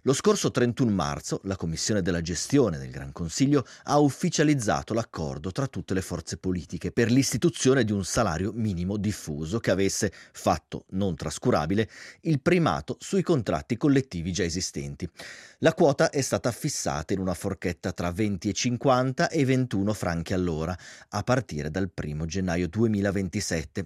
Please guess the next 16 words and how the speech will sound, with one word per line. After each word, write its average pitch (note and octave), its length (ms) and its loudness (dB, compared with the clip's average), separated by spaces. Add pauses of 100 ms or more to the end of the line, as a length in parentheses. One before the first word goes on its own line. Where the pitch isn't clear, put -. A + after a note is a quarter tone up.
(140)
per - 200 0
poi A2+ 300 4
salire F2 480 -2
gradualmente G2 800 0 (240)
sino B2 440 0
a G2 100 -2
quota E3 400 2
ventuno B2+ 520 2
virgola G2 360 2
settantacinque, B2 880 -2
ventidue C3 600 2
virgola F#2+ 380 2
venticinque G2 880 -2 (220)
dal D#3+ 240 0
primo D#2+ 320 -4
gennaio F2 560 -4